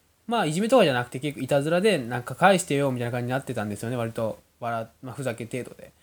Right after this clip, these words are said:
その時に、まあ、僕もその子と仲良かったんですけど、その友達が、あのー、まあ、ウェントが持ってるから、「あいつのポケットにあるから」みたいに言った時、言っちゃって、で、俺がもう全く分かんなくて、「は？え、何言ってんのお前」みたいな時に、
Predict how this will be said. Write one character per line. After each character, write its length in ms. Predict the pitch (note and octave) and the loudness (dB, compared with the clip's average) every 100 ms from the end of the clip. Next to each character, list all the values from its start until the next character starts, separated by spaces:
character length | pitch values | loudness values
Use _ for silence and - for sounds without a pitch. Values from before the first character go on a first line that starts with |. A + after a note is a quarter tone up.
| - - - | -20 -20 -6
そ 100 | B3 | -2
の 80 | |
時 200 | C4 C#4 | 0 0
に、 180 | F3+ E3 | 2 4
ま 80 | D#3+ | 4
あ、 40 | |
僕 220 | E3 A3+ A3+ | 4 2 2
も 120 | E3+ | 2
そ 80 | E3+ | 2
の 100 | E3+ | 2
子 80 | |
と 80 | D3+ | 2
仲 260 | B2+ C3+ C3+ | 0 0 0
良 80 | C#3 | 0
か 100 | A#2+ | -2
っ 60 | - | -6
た 320 | - G2+ G2+ G#2 | -14 -12 -10 -10
ん 80 | |
で 80 | G#2 | -10
す 100 | G2+ | -8
け 80 | A#2+ | -4
ど、 340 | D3+ D3+ G#2 - _ | 0 0 -2 -6 _
そ 140 | - | -10
の 380 | G3+ G#3+ A3 G#3+ | -4 -2 -2 -2
友 200 | G3+ G3 | -2 0
達 220 | F#3+ F#3+ | 0 0
が、 340 | G3+ A#3 A2 - _ _ _ - | 4 4 4 0 _ _ _ -12
あ 140 | C3 | -8
の 400 | B2 A#2+ A#2+ A#2+ | -6 -6 -6 -4
ー、 40 | |
ま 60 | B2+ | 0
あ、 40 | |
ウ 20 | C3+ | 4
ェ 160 | G#3+ | 6
ン 40 | F#3 | 4
ト 120 | D#3 | 2
が 80 | - | 0
持 100 | D3+ | -2
っ 40 | |
て 140 | - | -4
る 60 | C3 | -6
か 120 | A#2+ | -6
ら、 260 | A2 G2 - | -8 -8 -6
「あ 140 | - D#3+ | -2 -2
い 80 | |
つ 160 | D#3+ F3+ | 0 -2
の 140 | F3 | 0
ポ 120 | E3+ E3 | 0 2
ケ 100 | E3+ | 2
ッ 40 | |
ト 280 | E3 C#3 B2 | 0 -4 -4
に 120 | A#2 | 0
あ 80 | C#3 | 0
る 80 | D3+ | 2
か 100 | A#2+ | 0
ら」 80 | A2 | -2
み 60 | |
た 80 | G#2+ | -6
い 40 | |
に 80 | A2+ | -8
言 80 | A2+ | -8
っ 40 | |
た 120 | - D#3+ | -6 -4
時、 200 | F3+ E3+ | -4 -6
言 120 | E3 | -10
っ 20 | - | -10
ち 100 | - | -8
ゃ 40 | A3+ | -8
っ 20 | |
て、 500 | - _ C4+ B3+ D3 | -8 _ -2 0 0
で、 80 | C3 | 0
俺 180 | C3+ E3+ | 2 4
が 180 | F3+ - - - _ _ | 4 2 -12 -18 _ _
も 140 | D3+ D#3+ | -8 -6
う 40 | |
全 260 | A#2+ - E3+ | -6 -4 -2
く 40 | |
分 140 | D#3+ D3 | 0 2
か 80 | F3 | 2
ん 40 | |
な 80 | B2 | -2
く 60 | |
て、 80 | - | -6
「は？ 280 | A2 F3 - | 0 0 0
え、 120 | - C3+ | -8 -4
何 120 | D#3 | -4
言 80 | D3+ | -2
っ 20 | |
て 100 | B2 | -2
ん 40 | |
の 80 | A2+ | -2
お 40 | |
前」 120 | A2 A2 | -2 -4
み 60 | |
た 80 | A2 | -4
い 20 | |
な 80 | A#2 | -6
時 220 | A#2 C3 | -6 -2
に、 280 | E3+ F3+ A2+ | 0 0 -2